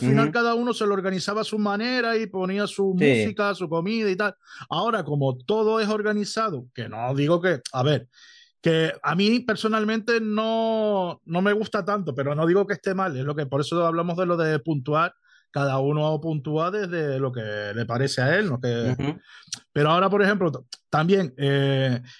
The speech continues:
Speaker 1: como es una cosa, eh, que empieza desde por la tarde para los niños hasta última hora,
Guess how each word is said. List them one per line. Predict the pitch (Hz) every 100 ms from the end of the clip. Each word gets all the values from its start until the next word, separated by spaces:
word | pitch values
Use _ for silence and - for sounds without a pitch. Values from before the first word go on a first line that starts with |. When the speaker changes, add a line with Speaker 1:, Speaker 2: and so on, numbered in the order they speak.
| _
Speaker 1:
como | 143 151
es | 190
una | 196 190
cosa, | 208 - 143 131
eh, | 151 151
que | 143
empieza | 135 170 196
desde | 190 185
por | 185 170
la | 165
tarde | 185 202 160 143
para | 147
los | 139
niños | 160 214 196 135 117
hasta | 139 127 135 131
última | 151 180 196 190 202
hora, | 220 208